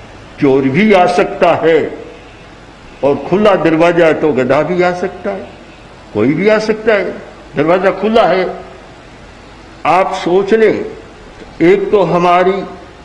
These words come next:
ये चिंतन की धारा, खिड़कियां खुली है, मन खुला है, चंचलता है, खुला है दरवाजा, सब कुछ बाहर से आ सकता है, और उसको बंद कर दिया,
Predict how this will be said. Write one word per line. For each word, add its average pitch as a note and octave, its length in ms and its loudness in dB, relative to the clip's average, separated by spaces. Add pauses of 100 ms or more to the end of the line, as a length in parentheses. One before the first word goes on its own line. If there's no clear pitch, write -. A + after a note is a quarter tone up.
(160)
ये F3+ 360 2
चिंतन F3+ 480 2
की F3+ 240 0
धारा, D#3 800 0
खिड़कियां E3 560 0
खुली G3+ 520 -4
है, D#3+ 420 0 (1300)
मन F#3+ 260 2
खुला G3+ 400 2
है, F3 360 0
चंचलता F#3 600 2
है, E3 240 0
खुला G#3 360 0
है D#3 240 -2
दरवाजा, D#3+ 840 0 (880)
सब A3+ 260 -2
कुछ A#3 180 -2
बाहर E3+ 420 0
से D#3+ 400 -2
आ C#3+ 160 2
सकता - 760 -4
है, G#2+ 260 -4 (500)
और D3 240 2
उसको D#3 380 -4
बंद F#3+ 360 -2
कर F#3+ 220 2
दिया, G3+ 500 -2